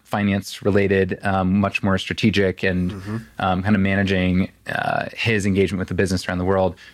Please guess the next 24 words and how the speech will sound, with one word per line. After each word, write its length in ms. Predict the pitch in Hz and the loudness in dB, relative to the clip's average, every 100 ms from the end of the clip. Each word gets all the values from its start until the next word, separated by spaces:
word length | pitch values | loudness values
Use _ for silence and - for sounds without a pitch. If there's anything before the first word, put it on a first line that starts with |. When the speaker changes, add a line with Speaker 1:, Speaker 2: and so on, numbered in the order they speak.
| - | -4
Speaker 1:
But 160 | 107 - | -4 -2
that 240 | 135 113 | -4 -4
brought 260 | 107 101 - | -2 -2 -2
me 200 | 98 87 - - | -6 -6 -10 -10
to, 140 | - 101 | -4 0
like, 280 | 90 87 - | 0 -4 -8
a 60 | 104 | -6
ten 280 | - 120 | -2 -2
thousand 320 | 110 104 101 98 | 0 -2 -2 -4
foot 200 | - 92 | -4 -2
level 260 | 90 117 | 2 2
to 80 | 117 | 0
see 280 | 95 110 104 | -2 2 2
how 140 | 98 | 2
much 200 | 95 95 | 0 -2
else 240 | 90 92 - | -2 -4 -6
there 200 | 95 92 | -4 0
was 300 | 98 98 92 | 2 0 0
out 160 | 87 | -6
in 60 | 92 | -6
the 80 | 90 90 | -4 -2
world. 280 | 90 98 98 | 0 0 0
Speaker 2:
Yeah. 240 | 110 87 - _ - - | 0 -2 -8 _ -10 -4
Speaker 1:
Um, 520 | 98 95 92 90 | -2 0 0 0